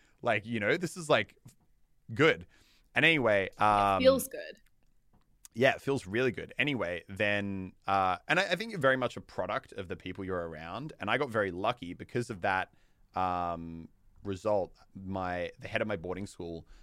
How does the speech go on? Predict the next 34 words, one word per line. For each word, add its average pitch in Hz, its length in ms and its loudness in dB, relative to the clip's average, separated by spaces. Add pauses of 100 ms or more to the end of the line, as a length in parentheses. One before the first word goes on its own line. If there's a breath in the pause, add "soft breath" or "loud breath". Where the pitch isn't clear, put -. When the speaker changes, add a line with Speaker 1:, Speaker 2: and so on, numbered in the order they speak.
(120)
Speaker 1:
I 98 80 -2
think 113 100 -4
we 110 80 -2
got 110 200 -2
put - 220 -4
in, 90 540 -6
we 107 60 -6
got 107 160 -4
put 123 160 -2
in 95 420 -6
studies 113 800 -8
of - 140 -18
two, 120 300 -8
so - 140 -12
two 90 200 -10
people 90 240 -8
to 90 120 -12
a 90 40 -8
study. 101 420 -8 (500 soft breath)
And, 95 500 -2
uh, 87 580 2 (360)
shout 120 240 0
outs 143 200 -2
to 107 80 -4
Robbo, 92 440 -2
because 90 240 -10
I 92 80 -2
think 107 200 -6
he, 104 140 -4
like, 87 300 -6
saw 107 340 0
that 98 140 0
I 90 220 2 (320 soft breath)
wasn't 107 460 0